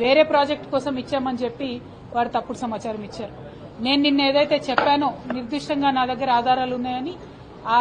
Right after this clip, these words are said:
ఆధారాలతోని ఇవాళ ప్రజల ముందుకు నేను రావడం జరిగింది. ఇవాళ మన ముఖ్యమంత్రి రేవంత్ రెడ్డి గారు మరి పెద్ద ఎత్తున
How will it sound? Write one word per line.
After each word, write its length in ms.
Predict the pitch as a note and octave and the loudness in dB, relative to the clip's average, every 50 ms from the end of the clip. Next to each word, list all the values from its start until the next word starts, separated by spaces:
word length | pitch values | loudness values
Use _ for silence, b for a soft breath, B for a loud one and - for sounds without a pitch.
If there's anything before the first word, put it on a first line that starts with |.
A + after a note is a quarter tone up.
| A#3 A#3 B3 C4 | 6 8 8 8
ఆధారాలతోని 800 | B3+ D#4 D#4 D#4+ D#4+ D#4+ D#4 D#4 D4 D4+ D4 C#4+ C#4+ D4+ D4 C#4 C4 B3 - - - C4 B3 A#3+ | 8 8 8 8 8 6 6 4 2 0 0 0 0 0 -2 -2 -4 -6 -10 -14 -12 -10 0 6
ఇవాళ 260 | C4 C4 C4 C4+ C4 B3 A#3+ A3+ - - B3 | 8 8 8 8 8 6 4 2 0 0 0
ప్రజల 220 | A#3 A3 C4+ C4 B3+ B3+ | 0 2 2 0 0 0
ముందుకు 220 | B3+ B3 B3+ A#3+ A#3+ | -2 -2 -4 -4 -4
నేను 120 | A#3 A3+ A3 A3 | -4 -2 0 2
రావడం 260 | A3 A3+ A#3 A3+ A3 A3+ | 2 2 0 -2 -2 -2
జరిగింది. 360 | A3 A3 A3+ A#3+ A#3+ C#4+ D#4+ - - - - - - - - - - - A#3 A3+ | -4 -4 -4 -4 -4 -6 -6 -10 -14 -18 -18 -18 -18 -18 -18 -18 -14 -10 0 6
ఇవాళ 240 | B3 C4 C4+ C#4 C#4 C4 C4+ | 8 8 10 8 8 6 4
మన 100 | B3+ B3+ A#3 A#3 | 2 2 0 -2
ముఖ్యమంత్రి 500 | A3+ - D4 D4 C#4+ C#4 - D4 C#4+ C4+ C4 C4 - - - - - - A#3+ A#3 | -2 -2 -2 0 -2 -2 -4 -4 -4 -6 -6 -8 -12 -16 -18 -18 -14 -8 -2 0
రేవంత్ 300 | A#3+ C4 C#4+ C#4+ C#4 D4 C4+ | 4 4 4 4 4 2 0
రెడ్డి 160 | A#3+ C4+ C4+ C4 C4 | 0 2 4 6 6
గారు 200 | C4+ C#4 C#4 C#4 - - - - - - - - - - A#3+ B3 | 6 6 4 0 -6 -12 -18 -20 -20 -20 -20 -18 -8 -2 2 4
మరి 160 | C4+ C#4+ C#4 B3+ - - - - - - - - B3+ | 4 4 4 2 -2 -8 -16 -18 -18 -18 -8 -4 -2
పెద్ద 200 | B3+ A3+ A3+ D4+ D4+ D4 C#4+ | -2 4 8 8 8 8 8
ఎత్తున 260 | C#4+ - D#4 D4 D4 | 4 0 -2 0 0